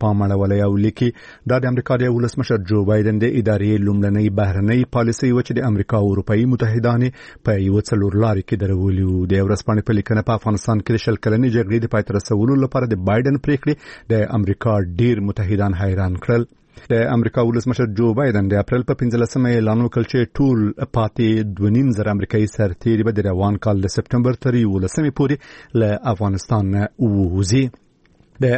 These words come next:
امریکا د پخواني ولسمشر ډونالډ ټرمپ ادارې د طالبانو له استازو سره موافقه کړې وه چې د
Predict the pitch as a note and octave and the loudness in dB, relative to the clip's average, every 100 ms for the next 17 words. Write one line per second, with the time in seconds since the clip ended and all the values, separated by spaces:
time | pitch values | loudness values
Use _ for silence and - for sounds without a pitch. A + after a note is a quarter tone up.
0 | C3+ A#2+ - A2 - B2 B2 C3 B2+ C3 | 0 -2 0 -4 -2 -2 0 0 -2 -2
1 | C3+ A#2 B2+ B2+ A#2+ - A#2+ B2 C3+ A2 | -2 0 0 0 -2 -2 -4 -2 -2 0
2 | A2+ B2+ - G#2 F#2+ A2 A2+ A2 C3+ A2 | 0 0 0 -2 0 0 2 0 0 -2
3 | - C3 G#2+ - G#2 F#2+ F#2+ F#2 - C3 | 0 -2 0 -2 0 2 0 -2 -4 -4
4 | - C#3 C3+ - | 0 0 0 0